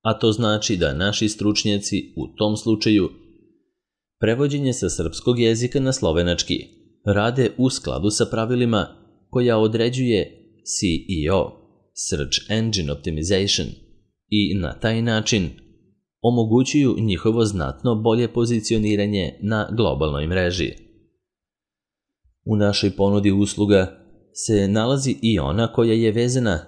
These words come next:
za usmeni prevod u pomenutoj varijanti jezika, a prevodioci i sudski tumači koji nju mogu da izvrše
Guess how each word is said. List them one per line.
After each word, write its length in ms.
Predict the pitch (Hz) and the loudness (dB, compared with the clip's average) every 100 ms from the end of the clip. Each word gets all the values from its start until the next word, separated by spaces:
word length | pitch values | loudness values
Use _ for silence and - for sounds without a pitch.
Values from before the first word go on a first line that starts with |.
| - - | -4 -2
za 220 | 101 98 - - | 0 0 0 0
usmeni 500 | 131 - 92 65 - | -2 0 -4 -4 -4
prevod 420 | 71 65 107 110 - | -2 2 2 0 0
u 200 | 131 123 | 0 2
pomenutoj 600 | 131 123 113 104 90 78 | 2 2 0 0 0 -2
varijanti 560 | 92 95 78 69 73 113 | -2 -2 0 -2 -2 2
jezika, 520 | 95 87 95 - 62 - - _ _ _ _ _ _ - | 2 2 -2 -2 -4 -6 -18 _ _ _ _ _ _ -8
a 140 | 107 | -4
prevodioci 720 | 123 113 113 117 120 113 - 78 | 0 2 2 4 4 2 0 -4
i 60 | |
sudski 440 | 73 101 92 - 123 | -2 -2 -2 -4 -2
tumači 560 | 120 107 107 - 95 - - _ _ _ _ _ _ _ | -2 0 -2 -2 -4 -4 -14 _ _ _ _ _ _ _
koji 400 | - 95 90 90 107 110 | 0 2 4 0 0 2
nju 200 | 147 127 | 2 2
mogu 300 | 95 104 110 | 2 2 2
da 120 | 98 | 2
izvrše 460 | 78 85 82 - | 2 0 0 0